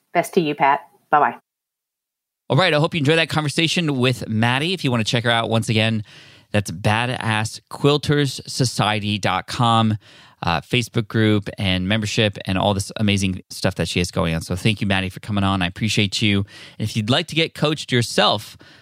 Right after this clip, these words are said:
Speaker 2: much like how Maddie got coached and had a conversation with me today, all you have to do is go to ask pat dot com and you can fill out an application there. And you can also find the archive of other episodes in whatever player you're using right now, or even on the website if you're listening there.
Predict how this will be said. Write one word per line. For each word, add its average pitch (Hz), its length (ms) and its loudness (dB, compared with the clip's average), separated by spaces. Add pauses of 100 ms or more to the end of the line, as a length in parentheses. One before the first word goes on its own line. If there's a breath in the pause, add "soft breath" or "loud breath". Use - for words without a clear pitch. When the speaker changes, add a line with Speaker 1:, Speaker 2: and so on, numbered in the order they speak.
(140 soft breath)
Speaker 2:
much - 220 0
like 113 160 2
how 110 140 2
Maddie 107 280 0
got 104 280 -2
coached 104 320 -2
and 101 100 -2
had 101 160 0
a 101 60 0
conversation 104 600 -2
with 95 160 -4
me 101 160 0
today, 113 440 0 (260 loud breath)
all 113 160 2
you 107 60 4
have 95 80 -2
to 110 80 -2
do 104 160 2
is 98 80 -2
go 104 160 2
to - 260 -4
ask 110 340 -4
pat 117 300 -4
dot - 220 -2
com 131 280 0
and 113 160 2
you 98 120 0
can 98 340 -2
fill - 280 0
out 98 220 0
an 110 160 -2
application 95 760 -4 (400 soft breath)
there. 127 480 -2 (100)
And 120 80 -2
you 120 60 0
can 147 100 0
also 170 220 0
find 160 240 2
the - 80 0
archive 123 400 0
of 98 100 -4
other 117 240 0
episodes 104 520 -2
in 104 260 -2
whatever 120 240 0
player 123 280 0
you're 117 160 -2
using 113 300 -2
right 104 160 2
now, 110 240 0
or 113 140 0
even 98 160 0
on 98 100 2
the 92 60 0
website 95 380 0
if 98 100 -4
you're 101 100 0
listening 95 320 -2
there. 95 300 2